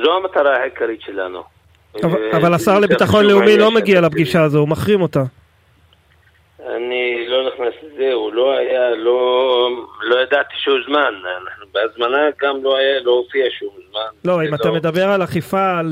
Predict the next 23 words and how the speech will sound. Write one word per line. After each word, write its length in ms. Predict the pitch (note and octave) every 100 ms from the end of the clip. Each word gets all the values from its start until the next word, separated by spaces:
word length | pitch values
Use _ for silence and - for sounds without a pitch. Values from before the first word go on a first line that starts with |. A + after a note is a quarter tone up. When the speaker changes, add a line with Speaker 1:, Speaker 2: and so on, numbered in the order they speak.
| C#3+
Speaker 2:
זה 120 | F3
שהממשלה 520 | F3 F3+ E3+ F3 E3
לוקחת 360 | E3+ E3 F3 G3
ברצינות, 540 | E3 D#3+ E3 F3 G#3
אז 120 | D#3 F3+
איפה 200 | F3 F3
השר 340 | - G3+ F#3+
אולי 360 | F#3+ F3 F#3 F#3+
החשוב 380 | E3+ E3 - G3
Speaker 1:
אני 80 | F3+
Speaker 2:
ביותר 220 | B2+ B2+
Speaker 1:
אמרתי, 140 | - A3
Speaker 2:
בעניין 300 | F#3 E3 D#3
הזה? 160 | C#3 C#3+ - _ - - _ _ _ _ -
Speaker 1:
אני 420 | A2 B2 B2+ C3+
אמרתי 380 | C#3 D#3 - C3+
קודם 340 | - C#3+ C#3
כל 360 | C3 D3+ D3 D3+
שרשויות 840 | - - C3+ C3 A#2+ - B2+ C3+ B2+
האכיפה, 640 | A2+ G2+ G2+ - D3+ D#3+
שכן, 840 | - - B2+ C3 C3+ A#2+ - C3 F#2+ F#2 _ _ _
אה, 40 | G#2 G#2+ G2+ G2+ G2+ G#2
הרגשנו 440 | G#2+ B2 C#3+ -